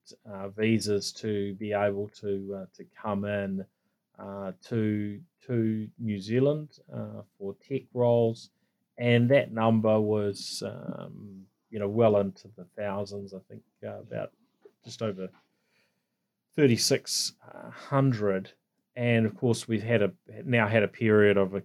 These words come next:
of a couple of years where it's been very, very difficult for people to get into the country.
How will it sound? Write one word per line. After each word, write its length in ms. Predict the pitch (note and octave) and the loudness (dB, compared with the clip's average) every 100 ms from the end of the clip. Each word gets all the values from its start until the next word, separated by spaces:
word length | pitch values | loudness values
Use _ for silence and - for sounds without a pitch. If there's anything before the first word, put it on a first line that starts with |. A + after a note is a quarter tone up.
| - | -8
of 160 | A2 G#2 | -8 -8
a 60 | |
couple 320 | - A2+ G#2 | -6 -6 -6
of 60 | G2 | -8
years 340 | G#2 G#2 F#2+ | -4 -4 -4
where 80 | G2 | -6
it's 100 | G2 | -8
been 220 | - G#2+ | -6 -6
very, 180 | G2 G2+ | 0 0
very 160 | F#2+ F#2+ | 0 -4
difficult 480 | G#2 G2 F#2+ G2+ - | -6 -8 -6 -6 -8
for 140 | G#2 | -16
people 300 | - G2+ G2+ | -12 -10 -8
to 80 | G2 | -6
get 180 | G#2 G2+ | -2 -2
into 280 | G2+ - | -2 -6
the 100 | G2 | -12
country. 580 | F#2+ G2+ G#2+ - G#2+ G2 | -12 -10 -12 -10 -10 -10